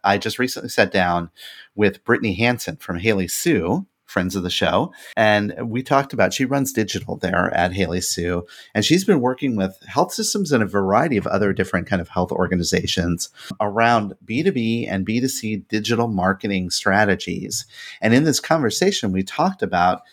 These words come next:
how these things are distinct, yet very much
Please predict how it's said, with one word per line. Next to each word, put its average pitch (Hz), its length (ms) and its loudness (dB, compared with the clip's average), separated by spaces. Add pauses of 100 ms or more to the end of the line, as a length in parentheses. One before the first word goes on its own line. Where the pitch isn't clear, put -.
(180)
how 113 220 2
these 113 280 -4
things 110 300 -4
are 92 300 0
distinct, 117 880 -2
yet 123 400 2
very 160 440 2
much 131 640 -2